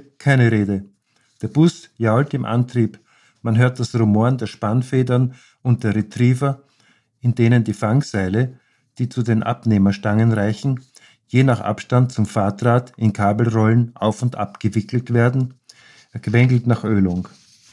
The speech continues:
Nebenbei läuft noch das Aggregat für die Hydraulikpumpe, unterlegt von allerlei Seufzen und Ächzen, wie es alter Technik eignet. Plötzlich herrscht aber völlige Ruhe und Stillstand.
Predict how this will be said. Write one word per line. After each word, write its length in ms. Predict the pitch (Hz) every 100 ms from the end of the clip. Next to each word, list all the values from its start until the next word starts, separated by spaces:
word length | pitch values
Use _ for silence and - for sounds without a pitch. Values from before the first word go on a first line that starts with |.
| _ _ _ - -
Nebenbei 540 | 131 156 151 120 131 127 - - -
läuft 340 | 117 127 -
noch 160 | 123 120
das 220 | - 117
Aggregat 580 | 110 110 117 113 107 123
für 140 | -
die 160 | 113 104
Hydraulikpumpe, 960 | 98 - 107 123 107 - 98 90 135 143 _ _ _ _ _
unterlegt 440 | 135 147 127 135
von 140 | - 123
allerlei 380 | 113 120 117 98
Seufzen 600 | - 110 127 - - 117
und 140 | 98
Ächzen, 580 | - 98 - - 110 - - - - _
wie 160 | 117 147
es 120 | 143
alter 400 | - 107 - 127
Technik 560 | - 107 - 123 123 -
eignet. 540 | 85 - 85 - - _ _ _ _ _ _ _ _ _ _ _ _ _ _ _ _ -
Plötzlich 440 | 156 - 180 -
herrscht 280 | 127 131 -
aber 180 | 107 104
völlige 420 | 139 160 151 131
Ruhe 280 | 120 127 120
und 160 | 110
Stillstand. 720 | - 113 92 - 90 90 -